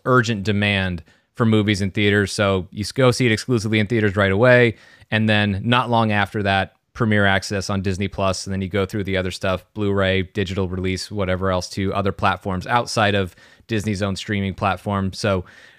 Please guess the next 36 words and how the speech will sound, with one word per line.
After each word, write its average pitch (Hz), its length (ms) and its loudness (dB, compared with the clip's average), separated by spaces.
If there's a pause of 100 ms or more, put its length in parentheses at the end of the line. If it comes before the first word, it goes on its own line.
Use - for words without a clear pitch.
(140)
we're 151 120 4
gonna 170 140 4
see 160 140 0
a 147 60 4
lot 135 180 6
of 123 60 0
things 127 220 0
unfold. 113 540 2 (640)
A 120 80 -6
lot 120 200 4
of 113 60 0
things 117 160 -2
continue 113 440 -4
to 107 440 -2
evolve, 104 640 2
but, 98 240 0 (320)
um, 95 440 -2 (120)
even 143 240 4
though 135 80 6
we 123 140 2
didn't 131 200 2
get 123 200 0
Premiere 117 260 4
Access 110 420 2
announcements 107 640 0
for 107 200 -2
anything 107 560 0
beyond 101 360 0
Raya 101 240 4
and 101 120 0
the 98 60 -2
Last 101 260 2
Dragon 101 280 0
on 98 80 -2
Disney 98 220 -2
Plus, 101 360 -2